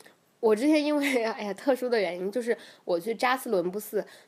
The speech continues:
<clears throat> 大家不知道这个寺的地位有多高，它是班禅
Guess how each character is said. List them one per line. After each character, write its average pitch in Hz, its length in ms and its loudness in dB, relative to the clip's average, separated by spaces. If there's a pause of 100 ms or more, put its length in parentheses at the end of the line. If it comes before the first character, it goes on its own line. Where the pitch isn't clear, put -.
(200)
<clears throat> 294 500 4
大 285 100 2
家 277 120 4
不 269 100 -4
知 262 80 -4
道 269 140 4
这 247 160 -6
个 247 80 -2
寺 254 160 -6
的 233 80 2
地 240 200 -6
位 208 120 2
有 180 100 -2
多 196 240 0
高， 190 240 -2
它 247 220 -4
是 254 100 -6
班 226 460 -2
禅 165 560 -6